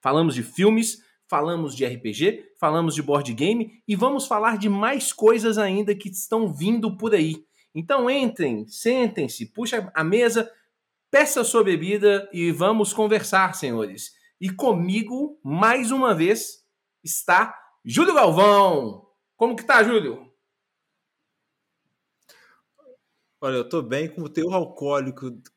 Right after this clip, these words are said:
Speaker 2: que eu já consumi. Eu, se eu puxar a mesa, eu sento no chão.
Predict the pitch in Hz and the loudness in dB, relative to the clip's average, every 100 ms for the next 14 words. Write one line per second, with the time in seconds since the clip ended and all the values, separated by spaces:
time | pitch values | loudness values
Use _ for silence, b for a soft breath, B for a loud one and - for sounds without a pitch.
0 | - 120 135 117 135 151 - 131 117 135 | -20 -12 -8 -6 -6 -8 -8 -8 -4 -2
1 | 165 151 151 - 185 202 180 - 170 156 | 0 0 -4 -4 -4 -4 -6 0 0 0
2 | 135 180 170 156 165 170 180 - 143 113 | -2 -2 -2 -6 -8 -6 -8 -4 -4 -4
3 | 98 | -6